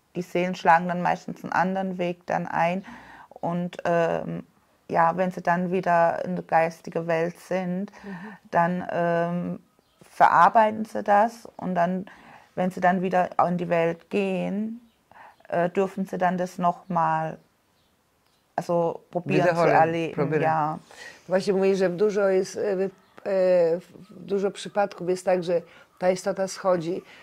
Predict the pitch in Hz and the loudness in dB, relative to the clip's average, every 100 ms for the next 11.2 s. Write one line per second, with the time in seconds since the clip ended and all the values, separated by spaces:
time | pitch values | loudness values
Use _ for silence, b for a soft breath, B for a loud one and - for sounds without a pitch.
0 | B B - 220 185 190 190 190 214 185 | B B -12 -4 -2 2 2 2 -2 -2
1 | 240 226 196 196 208 196 196 202 202 214 | 2 2 2 2 2 2 -2 -2 -2 0
2 | 196 196 202 208 - - - - 196 208 | 0 0 0 0 -2 -6 -6 -2 0 0
3 | 202 - - 220 190 214 202 208 190 180 | -2 -8 -4 -2 2 0 0 0 0 0
4 | - 254 233 - 170 170 - 156 - 170 | 0 0 0 0 -2 -2 0 -2 -2 -4
5 | 156 - 107 - - 170 214 220 - - | -4 -4 -6 -10 -10 2 4 4 0 0
6 | 127 160 190 175 - 156 151 156 165 165 | 0 2 0 0 -4 -4 -4 -4 -4 -4
7 | 180 175 131 _ _ 165 160 175 - 196 | -2 -2 -4 _ _ -8 -4 -4 -2 0
8 | 165 147 123 - 165 156 175 180 - - | 2 2 0 -2 -8 -6 -6 -8 -16 -20
9 | - b b - 175 156 160 160 156 147 | -20 b b -8 -4 -2 -2 -2 -2 -4
10 | b b b b 165 165 180 165 156 180 | b b b b -8 -4 -2 -4 -6 -4
11 | - - | -4 -6